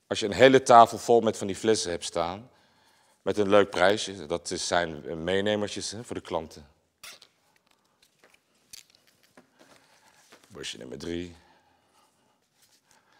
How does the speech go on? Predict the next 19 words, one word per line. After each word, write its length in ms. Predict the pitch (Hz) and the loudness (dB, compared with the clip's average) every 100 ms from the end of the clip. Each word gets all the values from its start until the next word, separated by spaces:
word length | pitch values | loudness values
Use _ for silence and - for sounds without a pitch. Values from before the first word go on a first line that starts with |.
| _ | _
Zo. 220 | - - - _ _ _ _ _ - - - 117 | -8 -8 -8 _ _ _ _ _ -20 -20 -20 -14
Dan 280 | 98 95 82 | -10 -10 -12
gaan 300 | 87 82 78 | -14 -14 -16
we 100 | 78 - | -18 -20
het 140 | - | -20
gipskruid 580 | - - - 58 60 - - - | -18 -12 -12 -12 -16 -18 -10 0
eraan 260 | 98 95 | 2 2
toevoegen. 540 | 95 101 113 104 143 160 _ _ _ _ _ _ _ _ _ _ _ _ _ _ _ _ _ - | -2 -8 -8 -10 -12 -20 _ _ _ _ _ _ _ _ _ _ _ _ _ _ _ _ _ -8
Legt 260 | 92 104 | -4 -4
u 100 | 123 | 0
ook 220 | 110 110 - | 0 0 2
parallel 520 | 131 131 120 107 95 | 6 6 8 6 4
net 380 | 101 147 160 - | 2 0 0 0
onder 260 | 123 107 | 2 2
de 80 | 92 | -2
bloemen 440 | 90 123 147 165 - _ _ _ _ _ _ _ _ | -2 -4 -4 -14 -20 _ _ _ _ _ _ _ _
van 120 | 113 | -10
de 60 | 113 | -8
gerbra's. 840 | - 110 104 98 104 101 - - | -2 0 0 -2 -8 -12 -18 -20